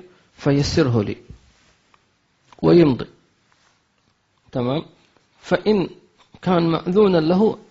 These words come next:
تيسرت الأمور. طيب، وقل: "إن كان ليس، لا، لا خير فيه أو فيه شر فلا تيسره لي".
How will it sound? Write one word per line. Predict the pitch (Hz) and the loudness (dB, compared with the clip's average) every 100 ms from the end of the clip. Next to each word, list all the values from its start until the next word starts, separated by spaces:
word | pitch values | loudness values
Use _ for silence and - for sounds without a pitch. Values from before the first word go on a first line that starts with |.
| _ _ | _ _
تيسرت | - 165 - 185 170 | -8 -8 -6 -6 -6
الأمور. | 185 190 170 170 - _ _ _ _ _ _ _ _ _ _ _ _ _ _ _ _ - | -6 -6 -6 -10 -20 _ _ _ _ _ _ _ _ _ _ _ _ _ _ _ _ -10
طيب، | 139 156 175 - - | -6 -4 -6 -14 -6
وقل: | 160 160 214 170 - | -4 4 4 4 -2
"إن | 165 | -4
كان | 165 202 190 | 0 0 2
ليس، | 165 175 202 190 | 2 2 2 0
لا، | 160 - - 151 160 - | -8 -10 -14 -8 -6 -2
لا | 160 165 | -2 -2
خير | 175 170 151 | 0 0 -2
فيه | - 147 117 - _ _ - | -2 -2 -2 -8 _ _ -4
أو | 147 | -2
فيه | - 180 | 0 0
شر | 165 175 165 196 - - _ _ _ | 0 -2 -2 -4 -4 -14 _ _ _
فلا | - - 151 135 - - 147 185 | -10 2 4 4 0 -2 2 2
تيسره | 185 151 143 - 120 104 | 2 0 0 -4 -6 -6
لي". | 98 | -10